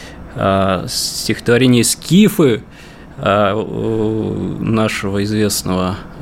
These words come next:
поэта-символиста Александра Блока. А, вот если мы прочитаем, а, строфу из стихотворения «Панмонголизм», а, «Отвод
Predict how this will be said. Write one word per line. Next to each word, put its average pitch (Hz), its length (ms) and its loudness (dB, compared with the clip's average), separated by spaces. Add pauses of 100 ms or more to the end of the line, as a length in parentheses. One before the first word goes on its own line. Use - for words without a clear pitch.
(500)
поэта-символиста 104 1000 0
Александра 95 560 0
Блока. 120 560 2 (600)
А, 98 600 0 (460)
вот 117 360 0 (360)
если 131 360 4
мы 123 380 2 (140)
прочитаем, 113 880 0 (120)
а, - 400 -8 (580)
строфу 110 580 0
из - 280 -4 (460)
стихотворения 120 720 2
«Панмонголизм», 113 1160 2 (600)
а, 104 540 4 (840)
«Отвод 123 720 0